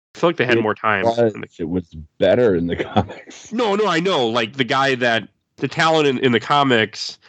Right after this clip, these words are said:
Speaker 1: he could be out forever at that point. 'Cause they do,
Speaker 2: Yeah.
Speaker 1: like, nickel or something was in their blood or s-, I forget.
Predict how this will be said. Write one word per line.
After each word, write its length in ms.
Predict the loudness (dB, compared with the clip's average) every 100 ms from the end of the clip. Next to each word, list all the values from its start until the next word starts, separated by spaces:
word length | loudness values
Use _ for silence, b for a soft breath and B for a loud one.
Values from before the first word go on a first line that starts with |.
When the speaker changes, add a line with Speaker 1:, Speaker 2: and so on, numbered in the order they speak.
| b
Speaker 1:
he 140 | -4 0
could 140 | 2
be 140 | 2 2
out 180 | 2 0
forever 480 | 0 0 0 -2
at 80 | -2
that 160 | -2 -2
point. 320 | -4 -10 -14 _ _ -4
'Cause 100 | -2
they 120 | 0
do, 80 | 0
Speaker 2:
Yeah. 100 | 0
Speaker 1:
like, 160 | -2 -2
nickel 280 | -4 0 0
or 80 | 0
something 200 | 0 0
was 120 | 0
in 80 | 0
their 100 | -2
blood 480 | -2 0 0 0
or 60 | -2
s-, 260 | -4 -8 -16
I 40 | -10
forget. 400 | -8 -8 -12